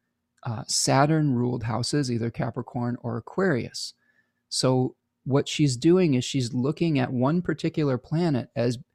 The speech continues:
really having a spotlight turned on to that p-, planet right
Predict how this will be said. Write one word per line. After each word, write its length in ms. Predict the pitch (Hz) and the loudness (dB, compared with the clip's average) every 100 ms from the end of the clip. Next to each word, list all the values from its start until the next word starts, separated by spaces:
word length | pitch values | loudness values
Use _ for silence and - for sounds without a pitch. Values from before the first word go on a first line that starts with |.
| _ _ - | _ _ 0
really 220 | 214 302 | 2 6
having 300 | 185 156 135 | 6 6 4
a 60 | 117 | 2
spotlight 840 | - - 147 156 - 120 120 - _ | -2 -2 -2 -2 -4 -4 -4 -6 _
turned 480 | - - 151 147 139 - | -4 2 4 4 2 -2
on 480 | 127 120 123 - - _ _ _ - | -2 -2 -6 -12 -18 _ _ _ -6
to 180 | - 151 | 4 4
that 280 | 123 127 - | 6 0 -2
p-, 140 | - - | -8 -8
planet 440 | - 135 135 123 - | 0 2 2 0 -4
right 180 | - | -8